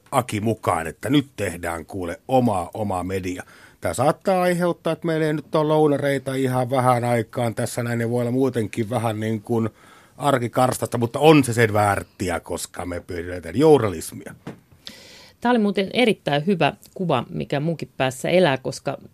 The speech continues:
Speaker 2: perinteiset mediayhtiöt on Suomessa, jos nyt ajatellaan Suomen mittakaavaa, niin olet isoja. Ja, ja se turvallisuuden tunne ja, ja se niinku kehityksen vääjäämätön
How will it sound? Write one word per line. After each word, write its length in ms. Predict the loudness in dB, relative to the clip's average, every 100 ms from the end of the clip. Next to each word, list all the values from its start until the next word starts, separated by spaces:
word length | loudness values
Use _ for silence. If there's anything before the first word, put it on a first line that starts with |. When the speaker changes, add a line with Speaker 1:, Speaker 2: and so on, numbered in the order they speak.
| -2
Speaker 2:
perinteiset 500 | -2 0 -4 -8 -4
mediayhtiöt 760 | -4 0 -2 -2 -6 -2 -2 -2
on 200 | -6 -6 -8
Suomessa, 640 | -6 -4 -4 -8 -10 -12 -12 _ _ -8
jos 220 | -8 -6
nyt 160 | -4
ajatellaan 320 | -4 -2 -4 -2
Suomen 340 | -2 -2 -2
mittakaavaa, 560 | -6 -10 -8 -6 -4 -6
niin 140 | -6
olet 200 | -4 -6
isoja. 500 | -6 -12 -10 -12 -12 -14 -20 -20 -20 -4
Ja, 160 | -4 -2
ja 120 | -6 -6
se 100 | -6
turvallisuuden 720 | -2 0 0 -2 -4 -6 -6
tunne 420 | -6 -4 -4 -4 -6 _
ja, 280 | -4 -2 -2 -4
ja 140 | -6
se 160 | -2 -4
niinku 460 | -4 -8 -6 -6 -8 _ 0
kehityksen 640 | 2 2 -2 -8 -8 -2
vääjäämätön 720 | 0 2 2 0 -2 -4 -6